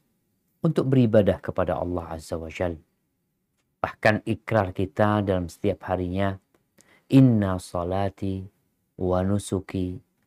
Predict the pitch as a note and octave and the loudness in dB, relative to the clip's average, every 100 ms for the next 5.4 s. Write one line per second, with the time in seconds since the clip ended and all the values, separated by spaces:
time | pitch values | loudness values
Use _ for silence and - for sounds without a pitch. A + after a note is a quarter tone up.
0 | - G2+ G#2+ A2+ F#2+ - G#2 A2 G#2+ G#2 | -2 4 4 4 -2 -2 0 0 -2 -4
1 | G#2+ G#2 - G2+ G2+ G#2 G2+ F2+ F#2 G#2 | -6 -10 -6 2 4 4 2 -2 -2 -4
2 | - G#2 G#2 - A#2 A2+ F#2+ E2 F2+ E2 | -4 -6 -6 -2 0 0 -2 -4 -8 -8
3 | F2+ D#2+ D#2+ E2 E2 E2+ - _ _ _ | -8 -8 -12 -14 -14 -16 -20 _ _ _
4 | _ _ _ _ - F#2+ - F#2 F2+ F2+ | _ _ _ _ -8 -8 -4 -4 -4 -4
5 | F#2+ G2 F#2+ | -2 -4 -6